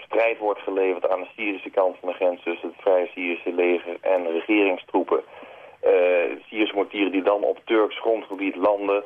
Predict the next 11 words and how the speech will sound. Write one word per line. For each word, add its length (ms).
Eh, 120
Turkije 600
antwoordt 580
nu 160
al 180
dagenlang 720
met 280
artilleriebeschietingen, 1160
eh, 180
terug, 440
maar 460